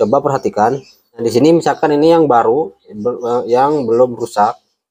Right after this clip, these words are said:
Untuk melindungi di sini dan di sini, sehingga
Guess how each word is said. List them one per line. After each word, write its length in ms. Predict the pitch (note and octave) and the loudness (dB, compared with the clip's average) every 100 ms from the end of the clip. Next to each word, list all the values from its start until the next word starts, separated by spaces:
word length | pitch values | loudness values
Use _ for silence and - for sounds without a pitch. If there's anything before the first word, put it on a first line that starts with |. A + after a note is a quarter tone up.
| _ _ _ _ _ - | _ _ _ _ _ -4
Untuk 240 | B2+ D3+ C3+ | -2 0 2
melindungi 640 | C3 B2+ B2 B2 C#3+ E3 | 2 4 2 4 2 2
di 160 | B2 B2+ | 2 0
sini 560 | B2+ A#2+ A2 G#2+ C3 F3+ _ _ _ _ - | -2 -6 -4 -4 -4 -8 _ _ _ _ -2
dan 320 | A#2 A#2 A#2 | 0 2 4
di 300 | A2+ A2+ G#2 | 4 2 0
sini, 560 | - B2+ A2+ G#2 C3 D#3 _ _ _ _ - | -2 -2 0 0 -2 -6 _ _ _ _ -6
sehingga 640 | B2+ A#2 A#2 C#3+ C#3 | -2 -2 0 2 4